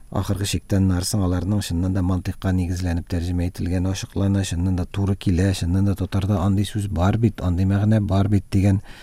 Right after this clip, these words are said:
э, уй башыңа килә.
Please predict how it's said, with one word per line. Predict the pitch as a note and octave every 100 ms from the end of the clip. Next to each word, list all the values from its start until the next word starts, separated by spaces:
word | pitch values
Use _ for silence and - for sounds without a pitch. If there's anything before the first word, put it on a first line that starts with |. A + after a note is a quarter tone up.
| - - - - - -
э, | F#2+ F#2 F#2+ G1+ - - - - - -
уй | A#2+ B2+ A#2
башыңа | - G2+ G#2 - G#2+
килә. | G2+ G2+ C3 F3